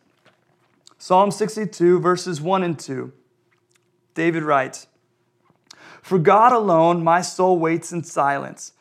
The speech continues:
From him comes my salvation. He alone is my rock and my salvation, my fortress. I shall not be greatly shaken."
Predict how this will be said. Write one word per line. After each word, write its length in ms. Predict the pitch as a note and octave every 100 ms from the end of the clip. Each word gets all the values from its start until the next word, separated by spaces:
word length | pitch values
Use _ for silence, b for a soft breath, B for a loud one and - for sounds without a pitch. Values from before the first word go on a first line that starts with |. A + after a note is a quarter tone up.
| b
From 380 | _ F3+ G3+ F#3+
him 380 | C#3 A3+ B3+ A3
comes 340 | F#3+ F#3 D3+
my 160 | F3 E3+
salvation. 800 | E3+ E3+ D#3+ E3+ E3+ - C3+ C#3+ _ B B
He 160 | - A3
alone 340 | A3 G#3 G#3
is 120 | G3
my 160 | D#3+ E3+
rock 400 | D#3+ F3+ G3+ G3+
and 100 | F3
my 160 | F3 F3+
salvation, 640 | F3 D3+ D#3+ G3 F#3+ F#3
my 160 | D#3+
fortress. 720 | D3+ - G3+ A3+ A3+ D#3+ A#2+ - B B -
I 220 | E3 A#3
shall 320 | G#3+ - F3+
not 520 | E3+ F#3 G#3+ G3+ - -
be 140 | F3+
greatly 500 | C#3+ E3 F3 - E3+
shaken." 640 | E3 - D#3 D3 B2 B2+